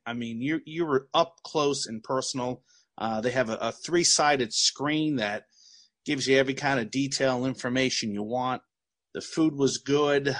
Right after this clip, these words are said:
Uh, they have a bunch of outdoor bars there.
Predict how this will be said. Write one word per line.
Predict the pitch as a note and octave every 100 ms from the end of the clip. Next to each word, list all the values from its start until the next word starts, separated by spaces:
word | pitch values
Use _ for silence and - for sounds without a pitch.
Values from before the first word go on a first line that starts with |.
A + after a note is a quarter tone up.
| -
Uh, | A2 G#2+ G2+ G2+
they | G#2 B2+
have | C3+ A#2+
a | A2+
bunch | D3 C3
of | A#2
outdoor | A#2+ C3 C3+ B2
bars | A2 A2+ A2+ C3 B2+ -
there. | C3+ C3 C3+